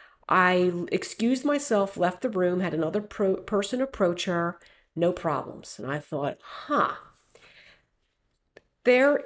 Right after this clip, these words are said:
is a podcast that I, I mentioned a little bit about the shrinking box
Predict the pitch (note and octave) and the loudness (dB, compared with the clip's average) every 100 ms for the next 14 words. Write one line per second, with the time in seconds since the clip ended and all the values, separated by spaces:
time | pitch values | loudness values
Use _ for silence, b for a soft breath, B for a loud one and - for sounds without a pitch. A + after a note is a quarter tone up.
0 | - A3+ A3 G#3+ G#3+ G3+ - - - F3 | 2 6 8 6 2 0 -6 -6 0 2
1 | E3+ E3 D#3+ D#3 D3+ - - - - C4+ | 4 2 2 0 -2 -6 -20 -8 -2 0
2 | C#4 - F3+ D#3 C#3+ D3+ - - B B | 0 -4 -4 -2 -2 -4 -8 -12 B B
3 | B _ F3+ E3+ E3 E3+ F#3+ G#3+ G#3+ A3 | B _ 2 2 2 2 4 4 2 2
4 | F#3 F3 G3 F#3 E3+ D#3+ - - D3 E3 | 2 4 4 4 4 4 2 -2 -4 0
5 | D3+ D3 C#3+ D3 C#3+ C#3+ - - B B | 0 0 0 -2 -4 -6 -12 -18 B B
6 | B _ _ _ _ _ _ _ _ _ | B _ _ _ _ _ _ _ _ _
7 | E3+ F#3 E3 D3+ - - A3 G#3+ G#3+ G3 | -2 2 2 0 -2 -2 2 2 4 2
8 | F#3+ E3+ E3 E3+ - | 2 0 0 -4 -6